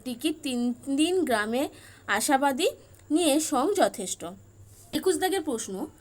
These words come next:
মাঝপথে আবার এক কাণ্ড, কোথা থেকে ফেরার পথে কি কাণ্ড হয়? উত্তরে লিখবে, জানোয়ারদের খেলা দেখে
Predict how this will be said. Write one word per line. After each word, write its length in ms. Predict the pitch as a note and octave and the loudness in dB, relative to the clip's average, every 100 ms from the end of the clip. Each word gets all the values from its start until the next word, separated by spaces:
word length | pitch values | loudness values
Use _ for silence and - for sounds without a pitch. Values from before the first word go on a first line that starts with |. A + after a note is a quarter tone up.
| - - | -20 -8
মাঝপথে 560 | C4 C4+ D4+ - F#4 G#4 | 2 4 6 4 4 6
আবার 260 | F4 C#4+ C#4+ | 6 6 6
এক 140 | D4 | 4
কাণ্ড, 360 | C4+ A#3 G#3+ C#4+ | 2 0 2 0
কোথা 400 | G4+ C#4+ D4 F4+ | 2 -2 0 -2
থেকে 280 | F4 F#4 F#4+ | -2 -2 0
ফেরার 340 | F#4 A#3+ A#3+ | 0 2 2
পথে 320 | B3 C4+ F4 | 2 -2 -2
কি 160 | G4 F#4+ | 2 4
কাণ্ড 300 | G4 D4 B3 | 4 2 0
হয়? 220 | G3 D#3 - | -4 -8 -10
উত্তরে 360 | C#4+ - F#4 | -8 -2 0
লিখবে, 280 | E4+ G3+ B3 | 0 0 0
জানোয়ারদের 720 | C#4 B3 C4+ D4+ E4+ D#4 E4 D#4 | 2 2 2 2 0 0 -2 -2
খেলা 300 | C4+ A3 A#3+ | -2 0 0
দেখে 420 | D4 D4 A#3 | 0 -2 -6